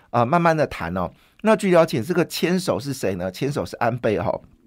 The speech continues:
所以换个角度来说，去中化是不是已经越来越明显呢？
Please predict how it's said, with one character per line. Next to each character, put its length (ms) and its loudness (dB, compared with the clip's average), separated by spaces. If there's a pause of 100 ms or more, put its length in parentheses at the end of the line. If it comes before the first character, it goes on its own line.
(520)
所 120 6
以 220 6
换 140 4
个 100 4
角 160 2
度 120 0
来 140 6
说， 280 0 (380)
去 220 0
中 280 2
化 180 4
是 160 -4
不 80 -6
是 160 -6
已 40 -2
经 280 -4
越 140 4
来 80 6
越 120 4
明 220 0
显 240 -2
呢？ 120 -4